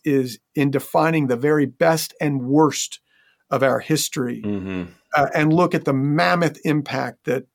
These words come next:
Speaker 1: that Lyndon, and we only scratch, scratch the surface in what we just talked about, Ken.
Speaker 2: Right,
Speaker 1: Uh,
Speaker 2: right.
Speaker 1: the mammoth impact he has on it, you can't help but give him credit for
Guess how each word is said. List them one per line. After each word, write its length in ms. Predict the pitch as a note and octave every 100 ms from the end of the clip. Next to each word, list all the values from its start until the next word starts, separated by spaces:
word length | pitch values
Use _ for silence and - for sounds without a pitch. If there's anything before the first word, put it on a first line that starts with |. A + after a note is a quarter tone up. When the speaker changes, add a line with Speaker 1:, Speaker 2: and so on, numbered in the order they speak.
| -
Speaker 1:
that 200 | C3 C3+
Lyndon, 320 | D#3+ D3 C#3+ C#3+
and 100 | C#3+
we 100 | D#3+
only 140 | D3
scratch, 400 | - D#3 C3 -
scratch 320 | - D3 C#3
the 80 | A#2
surface 480 | - - D#3+ - -
in 60 |
what 120 | B2 D#3+
we 100 | C3
just 200 | A2 -
talked 300 | F3+ F3+ -
about, 200 | G#2+ -
Ken. 140 | A#2
Speaker 2:
Right, 340 | F#2+ F#2 - - - -
Speaker 1:
Uh, 60 |
Speaker 2:
right. 220 | F#2+ - C#3
Speaker 1:
the 80 |
mammoth 420 | C3+ E3 F3+ E3 D#3+
impact 380 | D3 C3+ C3
he 100 | D3
has 180 | C3+ B2
on 120 | C3
it, 80 | B2
you 140 | E3 D#3+
can't 500 | D#3 - F#3+ F#3 -
help 340 | - D#3 D3+ _ _ _ _ _ _
but 320 | C3+ C3+ C#3+ -
give 260 | D#3 C#3
him 260 | C3+ C#3 C3+
credit 500 | - - D3 C3+ C3+
for 540 | - - B2+ B2+ B2